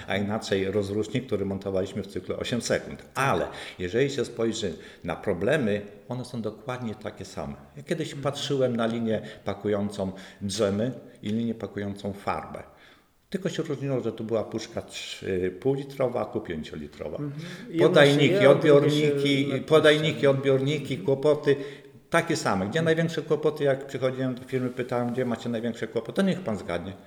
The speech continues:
Speaker 1: No, z etykieciarką. Czy to jest piwo, <laughs> czy to jest farba, po prostu, czy to są kosmetyki. Dokładnie te same problemy. Dlaczego? No bo projektanci wymyślają coraz dziwniejsze kształty butelek, na przykład w kosmetykach, to jest cudo,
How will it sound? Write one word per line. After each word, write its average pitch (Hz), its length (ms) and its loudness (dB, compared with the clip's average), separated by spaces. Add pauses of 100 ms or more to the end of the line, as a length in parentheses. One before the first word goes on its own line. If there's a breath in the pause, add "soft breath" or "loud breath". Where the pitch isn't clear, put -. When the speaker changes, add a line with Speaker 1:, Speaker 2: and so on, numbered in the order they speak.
(180 loud breath)
Speaker 1:
No, 320 120 0
z - 40 -4
etykieciarką. 85 760 -4 (380 loud breath)
Czy - 80 6
to 508 100 6
jest 190 260 8
piwo, 127 640 6 (100)
<laughs> 139 400 2
czy 359 80 6
to 359 100 6
jest 247 220 8
farba, 131 680 4 (520 loud breath)
po 156 80 4
prostu, 151 340 4 (160 loud breath)
czy - 120 4
to 180 120 4
są 160 180 0
kosmetyki. 139 800 2 (120)
Dokładnie 180 340 4
te 180 120 0
same 165 220 -2
problemy. 127 400 4
Dlaczego? 135 480 0 (240 loud breath)
No 135 60 2
bo 143 120 -2
projektanci 139 600 0
wymyślają 123 460 0
coraz 127 240 2
dziwniejsze 113 440 0
kształty 117 320 0
butelek, 107 420 0
na 104 60 -2
przykład 110 300 0
w - 40 -12
kosmetykach, 110 580 0
to 110 100 2
jest - 180 0
cudo, 107 260 2